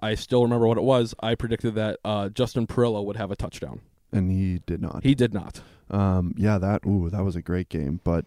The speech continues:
Speaker 2: wow, that, how many games have you been to, would you say?
Speaker 1: Uh, quite a few. I'm trying to think. The first regular season game I ever attended was the Lions back in, it was when the Lions went oh and sixteen, I believe.
Speaker 2: So, yeah, we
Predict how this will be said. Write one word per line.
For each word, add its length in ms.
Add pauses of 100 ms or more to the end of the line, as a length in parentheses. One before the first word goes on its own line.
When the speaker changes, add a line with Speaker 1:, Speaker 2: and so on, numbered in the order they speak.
(160)
Speaker 2:
wow, 380
that, 260
how 80
many 180
games 500
have 160
you 200
been 220
to, 140
would 100
you 80
say? 280 (300)
Speaker 1:
Uh, 340
quite 220
a 40
few. 120
I'm 80
trying 140
to 60
think. 400
The 300
first 420
regular 280
season 280
game 180
I 60
ever 220
attended 360
was 440
the 80
Lions 800
back 360
in, 140 (240)
it 60
was 260
when 140
the 80
Lions 340
went 240 (480)
oh 140
and 100
sixteen, 500
I 80
believe. 760
Speaker 2:
So, 180
yeah, 180
we 120